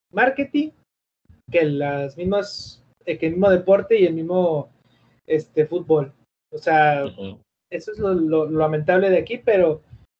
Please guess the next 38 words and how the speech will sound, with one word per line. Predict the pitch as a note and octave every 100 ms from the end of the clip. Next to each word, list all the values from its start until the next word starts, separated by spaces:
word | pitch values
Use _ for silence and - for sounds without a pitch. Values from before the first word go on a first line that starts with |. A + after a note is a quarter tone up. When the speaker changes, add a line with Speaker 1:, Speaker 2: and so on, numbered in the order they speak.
| -
Speaker 1:
yo | G3
creo | A#3+
que | B3+
ya | B3
está | A#3+ B3
cambiando | A#3+ A#3+ A#3+
un | A#3
poquito | A3 G#3+ F#3+
de | A3 G#3 F#3+
la | E3+ E3
tendencia, | D#3+ D#3+ E3 D#3
ya, | C#3 D3 D3 C#3 _ _ _ _ -
ya | F#3+
se | G3
están | A3+ A#3+
yendo | A#3 A#3 A#3+
los | A3+ -
que, | F#3 F3 - _ _ _ -
los | G#3+ G#3
que | A3
antes | A#3 A#3+ C#4+ B3+
vendían, | A#3+ G#3 A3 C#4 F4 - - _ _ _ _ _ _ -
ya | F#3+ G#3 G#3+ G#3
no | G#3+
venden | G#3+ G#3+ G#3+ G3+
como | F#3 F3+ F3
antes, | F3+ D#3+ C#3 _ _ _ -
y | D#3+
ya | D#3+
se | F#3
están | F3+ E3 D3+
yendo, | D#3 C#3 C3+ _ _ _
y | D#3+
eso | D#3+ D#3+ F#3+
es | F#3 F#3
algo | B2 B2
Speaker 2:
Según | C#3+ F3+
Speaker 1:
positivo. | F3+ D#3 C#3+